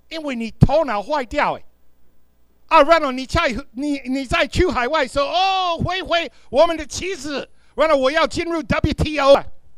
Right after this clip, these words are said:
哦，回回我的妻子，我要上圣母峰啊。那个什么时候是你的妻子啊？你头脑坏掉哎！我要主张台湾的权利，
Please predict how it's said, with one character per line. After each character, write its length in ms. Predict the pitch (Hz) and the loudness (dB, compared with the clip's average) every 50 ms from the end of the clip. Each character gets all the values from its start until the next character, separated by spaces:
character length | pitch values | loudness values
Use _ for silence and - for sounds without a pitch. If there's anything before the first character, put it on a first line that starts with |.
| - - - - - - - _ _ - - - _ _ - - - - - - _ - | -18 -20 -20 -20 -20 -20 -20 _ _ -20 -20 -20 _ _ -20 -20 -20 -20 -20 -14 _ 2
哦， 180 | 302 349 339 | 2 4 4
回 240 | - - 330 381 339 | 4 0 -2 -2 -4
回 180 | 277 320 349 339 | -4 -4 -4 -2
我 140 | 320 302 | 0 0
的 100 | 294 277 | -2 -2
妻 220 | 226 - - 320 339 | -2 -2 -2 -2 -2
子， 140 | - 269 240 | -2 -2 -2
我 180 | 220 233 277 | 0 0 0
要 180 | 285 294 285 240 | 0 0 -2 -4
上 320 | - - 311 320 285 254 | -4 -6 -8 -8 -8 -8
圣 360 | - - - - 302 320 330 | -10 -12 -8 -4 -4 -4 -2
母 180 | 285 254 247 233 | -2 -4 -4 -4
峰 240 | 180 226 254 285 277 | -4 -4 -4 -4 -4
啊。 140 | 240 135 - - _ _ _ _ _ _ - | -6 -8 -10 -12 _ _ _ _ _ _ -6
那 120 | 240 294 | -6 -4
个 120 | - 202 | -4 -4
什 160 | - - 220 233 | -4 -2 -2 -2
么 100 | 254 254 | 0 0
时 100 | - 254 | 2 2
候 80 | 254 | 2
是 140 | 233 - 220 | 2 2 -2
你 160 | 196 190 190 | -2 -4 -4
的 100 | 180 180 | -6 -8
妻 240 | - - - 165 170 | -8 -8 -10 -10 -10
子 200 | 156 - 123 113 | -12 -12 -14 -14
啊？ 100 | 101 - _ _ _ - - - _ _ _ - - _ - - - - - _ - - - - | -14 -16 _ _ _ -20 -20 -20 _ _ _ -20 -20 _ -20 -20 -20 -20 -20 _ -20 -20 -20 -16
你 120 | - 220 202 - | -14 -14 -14 -10
头 200 | - 208 254 269 | -10 -10 -10 -10
脑 160 | 240 180 156 | -10 -12 -14
坏 200 | 147 226 262 220 185 | -12 -14 -14 -16 -16
掉 380 | - - 226 214 170 131 113 | -18 -16 -12 -12 -12 -10 -12
哎！ 80 | 101 98 - _ - - - - - _ _ _ - - - - - - _ - | -14 -16 -20 _ -20 -20 -20 -20 -20 _ _ _ -20 -20 -20 -20 -20 -20 _ -2
我 220 | 269 240 233 226 | 4 4 6 6
要 180 | 233 285 311 269 | 6 4 2 0
主 220 | - - 240 233 | 0 -2 -8 -6
张 240 | - 269 277 285 277 | -4 -2 -4 -2 -4
台 220 | - - 214 214 | -6 -4 -4 -4
湾 120 | 240 277 262 | -4 -4 -6
的 100 | 226 202 | -8 -10
权 280 | - - 202 214 220 | -10 -10 -10 -10 -8
利， 220 | 247 302 277 240 | -8 -10 -10 -10